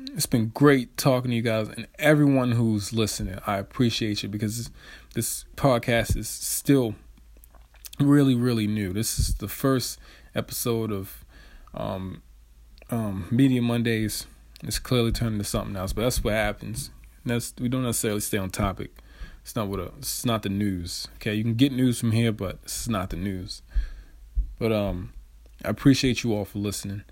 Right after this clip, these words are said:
Thank you so much. And tell your people, tell your friends, whoever, to listen to this podcast if you think it'll help 'em. So, uh,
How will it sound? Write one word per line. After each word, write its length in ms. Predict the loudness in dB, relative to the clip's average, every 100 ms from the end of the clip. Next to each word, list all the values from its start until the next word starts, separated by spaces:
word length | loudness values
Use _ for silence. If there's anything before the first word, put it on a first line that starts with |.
| -20 -20 -20 -4
Thank 180 | -2 -2
you 60 |
so 200 | -2 -2
much. 300 | -2 -2 -6
And 120 | -10
tell 180 | 0 2
your 120 | 2
people, 500 | 0 -2 0 0 -2 -4 -14 -20 -18
tell 140 | -6 -6
your 80 |
friends, 580 | -4 -2 0 0 -2 -6 -14 -20 -6
whoever, 420 | 2 2 2 -4 -14 -20 -20 -20 -20 -20 -20 -20 -20 -20 -20 -8
to 120 | -2
listen 260 | 0 0 -2
to 380 | -4 -4 -4 -6 -10 -20 -20 -20 -20 -14
this 100 | -10
podcast 500 | 0 0 0 -4 -4
if 80 | -4
you 60 |
think 160 | -2 -2
it'll 140 | -2
help 240 | -2 -4 -4
'em. 140 | -12 -14 -20 -20 -20 -20 -20 -20 -18
So, 300 | -12 -10 -8
uh, 180 | -8